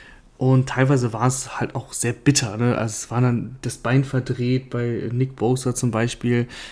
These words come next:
ähm, was dann nicht wenig mit dem Training Camp zu tun hat, weil das ist dann halt einfach auch Pech. Ähm, wenn es jetzt sehr viele, mm, äh, den Oberschenkelzerrungen oder Muskelfaserrisse gäbe oder so, dann würde ich sagen, okay, vielleicht,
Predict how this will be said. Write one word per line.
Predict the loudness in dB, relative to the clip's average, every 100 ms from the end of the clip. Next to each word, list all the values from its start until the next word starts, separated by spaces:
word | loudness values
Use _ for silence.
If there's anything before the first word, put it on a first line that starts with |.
| -18 -6
ähm, | -4 -2
was | -2 -2
dann | -2 -2 0
nicht | 0 4
wenig | 4 4 2
mit |
dem | -2
Training | 0 2 2
Camp | 2 -2 -4
zu | -8
tun | -6 -4
hat, | -2 -4
weil |
das | -6 -10
ist | -10 -8
dann | -8
halt | -6
einfach | -8 -8 -10
auch | -10 -16
Pech. | -2 -2 -2 -12 -20 -20 -20 -20 _ -14
Ähm, | -12 -12 -12 -6
wenn | 0 0
es | 2
jetzt | -2 0
sehr | -2 0
viele, | 2 4 4 4 0 -4 -8
mm, | -6 -4 -2 -4 -6 -8 -10 -2
äh, | -2 -2
den | -4 -2
Oberschenkelzerrungen | 2 4 4 2 -2 -2 -4 -2 -4 2 2 4 0
oder | -2 -2 -2 -2 -4 -8 -18 -2
Muskelfaserrisse | 0 2 0 0 2 4 4 2 -2 -2
gäbe | -2 0 0
oder | -2
so, | -2
dann | -2
würde | -4
ich |
sagen, | -2 -2
okay, | -2 0 0
vielleicht, | 0 -2 -2 -4 -14